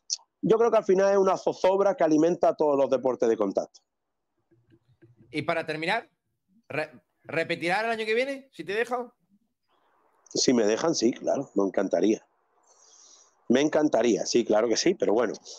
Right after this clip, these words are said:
Speaker 1: vamos a ir poquito a poco. Este año tiene pinta de ser muy bueno. Mm, estoy como loco por volver con mis amigos de WOW en marzo. Tenemos muchas cositas de boxeo, con nuestros amigos de Saga Heredia, nuestros amigos de Don Príncipe, Gran Slam.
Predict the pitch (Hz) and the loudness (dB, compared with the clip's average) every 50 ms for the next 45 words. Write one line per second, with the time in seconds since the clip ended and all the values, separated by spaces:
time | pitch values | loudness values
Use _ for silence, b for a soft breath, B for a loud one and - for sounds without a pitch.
0 | B B B B B - 151 196 214 196 - 196 180 180 170 - - 147 120 147 | B B B B B -2 0 0 0 0 0 2 2 4 2 2 0 0 2 2
1 | 160 - 110 98 - 180 202 190 208 214 220 226 226 220 _ _ _ _ _ _ | 2 2 0 -2 0 -2 -2 0 0 0 0 0 -2 -6 _ _ _ _ _ _
2 | _ _ _ _ - - 202 190 - 196 185 170 165 165 165 165 165 151 147 139 | _ _ _ _ 0 0 0 2 2 2 2 2 4 4 4 4 4 4 2 2
3 | - 170 160 156 147 - 160 156 151 - 143 135 127 - - 147 139 135 131 123 | 2 2 2 2 2 2 2 2 2 2 2 2 2 0 0 0 2 4 4 4
4 | 117 113 123 160 208 247 240 240 240 240 240 247 240 - _ b b b b b | 4 4 4 2 2 2 2 2 2 0 0 -2 -4 -8 _ b b b b b
5 | b b b _ _ _ _ _ - 151 151 147 143 135 135 135 135 135 143 170 | b b b _ _ _ _ _ 2 4 6 6 6 6 6 6 4 4 2 2
6 | 156 - 196 185 190 185 175 175 180 156 170 160 160 160 151 147 151 143 156 160 | 0 0 0 0 0 2 2 2 2 2 2 0 2 2 2 2 2 2 2 2
7 | 156 - 147 143 147 139 - 131 139 156 151 147 131 135 131 127 139 143 151 151 | 2 2 2 2 2 0 0 0 0 2 2 2 2 2 2 2 4 4 4 4
8 | 139 127 120 131 160 190 220 220 - - 220 220 220 214 220 226 _ _ _ _ | 4 2 2 2 2 2 0 0 0 0 2 2 2 2 0 -2 _ _ _ _
9 | _ _ _ _ - 160 156 180 190 190 190 185 180 165 - - 131 160 135 - | _ _ _ _ 0 2 2 2 2 2 2 2 2 2 2 0 0 0 0 0
10 | 160 151 - 143 131 135 131 117 117 - - - 185 190 196 202 202 208 214 214 | 0 2 2 0 2 2 2 2 0 0 0 0 2 2 4 4 2 2 2 2
11 | 202 - b b b b b - - 147 143 139 - - 135 - 139 135 143 160 | 0 -2 b b b b b -2 -2 0 0 0 0 -2 -2 0 0 2 2 4
12 | 160 156 151 143 120 139 123 - 147 139 123 113 123 147 175 175 170 170 175 175 | 4 4 2 2 2 0 0 2 0 2 2 2 2 2 2 2 4 4 4 4
13 | 175 175 165 147 - - 131 139 127 135 147 143 135 131 131 120 117 107 104 - | 4 4 2 0 0 -2 -2 0 2 2 2 2 2 0 0 0 0 0 0 0
14 | 151 175 170 - 175 160 160 165 160 143 143 135 135 135 123 110 120 139 151 165 | 0 0 2 2 0 2 2 2 2 2 2 2 2 2 0 2 2 2 2 2
15 | 185 208 | 0 -4